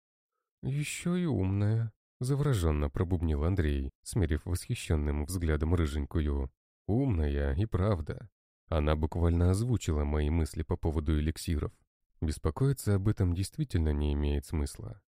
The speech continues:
Что касается остальных условий рейда, все стандартно. Умрете в рейде, умрете навсегда. Да-да, я еще с первого раза это понял.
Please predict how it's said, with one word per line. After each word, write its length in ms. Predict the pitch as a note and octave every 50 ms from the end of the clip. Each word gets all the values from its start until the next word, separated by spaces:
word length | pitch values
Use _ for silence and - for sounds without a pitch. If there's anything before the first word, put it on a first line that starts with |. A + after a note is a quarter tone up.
| _ _ _ _ _ _
Что 200 | - - - D#3+
касается 540 | - C#3+ B2+ - C3 A#2+ A2+ - - G#2 G2
остальных 500 | F#2 - - G2 F2 E2+ E2 E2 - -
условий 420 | E2+ - - F2 D#2+ D2+ E2 F#2+
рейда, 500 | - C#3 A#2+ E2+ C#2+ D#2 D2+ D2 C#2+ D2 -
все 160 | - - D3+
стандартно. 920 | - - - G#2 F2 D#2 D2+ D2+ D2+ - - - E2+ D2 D2 C#2+ C2+ - _ _ _ _ _ -
Умрете 540 | F2+ E2 D#2+ D#2 D#2 D#2+ D2 C#2+ - - D#2
в 60 | D#2
рейде, 420 | - C3+ D3+ D#3+ C#3+ C3+ C3+ C3+
умрете 400 | C3+ A2+ F2+ F#2 G#2 G2+ - G#2
навсегда. 800 | F#2+ G2 G2 - - G#2 F#2 F2+ E2+ D#2+ D2 C#2 C2+ C#2 C2 - - _ _ _ _ _ -
Да-да, 600 | F2+ D#2+ E2+ G#2 B2+ C#3+ C#3+ G#2+ F2+ D#2+ D2+ D2
я 200 | D2+ F2+ B2 D3
еще 180 | D#3+ C3+ - D3+
с 80 | - -
первого 420 | - D3+ C#3+ C#3 D3 B2 A2 F2
раза 280 | D#2 D2+ D2+ D2 D2+ D2+
это 180 | D2 - D#2+
понял. 440 | - - E2+ D2+ D2 D2 D2 D2